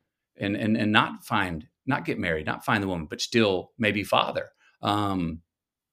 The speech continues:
fortunately, I did find the woman and, and have fathered still, but it, it, it, you know, and now I've become a, now I've become a father. And, and you go, "Okay, now I realize that's how we become immortal."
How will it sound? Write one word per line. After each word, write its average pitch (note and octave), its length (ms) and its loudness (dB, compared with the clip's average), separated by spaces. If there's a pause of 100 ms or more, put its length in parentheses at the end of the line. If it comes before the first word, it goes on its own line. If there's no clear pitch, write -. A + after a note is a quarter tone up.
(340)
fortunately, A2+ 380 0
I - 20 -4
did D#3+ 160 0
find F2+ 400 -2
the F#2+ 80 -8
woman F#2 260 0
and, G2 200 -2
and G2 120 -4
have G2+ 160 -2
fathered G2+ 360 2
still, - 300 -2
but G2 380 -2 (460)
it, - 60 -6
it, C#3+ 500 -2
it, - 280 -6
you C#3+ 220 2
know, A#2+ 200 6
and C3 120 4
now F3 200 8
I've E3 80 8
become C3 260 2
a, F2+ 200 -2
now C#3+ 180 4
I've C#3 60 2
become G2+ 260 -2
a - 40 -12
father. - 340 -10
And, A#2 160 6
and A#2+ 240 6
you A#2+ 80 2
go, A#2+ 420 4
"Okay, B2 500 -8 (1400)
now D3 240 4
I B2 60 2
realize G2 500 -2
that's - 240 -10
how C#3+ 120 -2
we C#3 140 -2
become C#3+ 500 -4 (920)
immortal." F3 540 -2